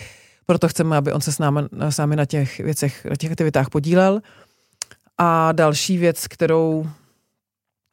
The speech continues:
eh, na které jakoby lpíme, je, že, mm, zejména v té naší oblasti, eh, což jsou, eh, děti, je potřeba dívat se i za hranice,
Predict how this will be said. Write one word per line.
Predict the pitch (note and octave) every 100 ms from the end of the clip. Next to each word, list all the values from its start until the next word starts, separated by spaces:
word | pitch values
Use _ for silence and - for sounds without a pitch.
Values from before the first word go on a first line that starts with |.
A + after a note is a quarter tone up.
| F#3
eh, | E3 D3+
na | D3
které | C#3 D#3
jakoby | D3 E3 E3
lpíme, | E3 G3+ F#3 E3 D3+ D#3+
je, | E3 D#3
že, | D3+ D3+ E3 E3 D#3+ D#3 D#3 D3+ D3+ D3+ D3+ - -
mm, | G#2 G#2 C3 C3+ C3+ C3 C3 B2+ A#2+ B2+ C3+ C3 - - - C2+ B1 G1+ _ _ _ _ _ _ E3
zejména | D#3+ D#3+ D3+
v |
té | -
naší | D3+ - E3
oblasti, | D3+ F3+ - D#3 C#3+ -
eh, | D3+ C#3+
což | D3+ -
jsou, | C#3+ C#3 C#3 C#3+ C#3+
eh, | D3
děti, | D3+ - F3+ F3+ - _ _ _ _ _ _ _
je | F#3
potřeba | F3 - E3 E3 E3 - -
dívat | D#3+ E3+ E3+ D#3
se | - E3
i | C#3 E3 D#3+
za | D#3
hranice, | C#3 D#3 D3+ D3+ -